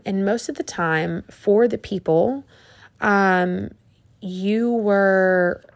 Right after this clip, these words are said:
left there for, like I said, three or four days to die. And then most of the time what would happen would be,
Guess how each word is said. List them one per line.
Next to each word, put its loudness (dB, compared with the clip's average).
left -2
there 2
for, -8
like -6
I -4
said, -4
three 0
or 4
four -2
days 0
to -8
die. -4
And 2
then 2
most 0
of -10
the -8
time -4
what -4
would -8
happen -4
would 0
be, -4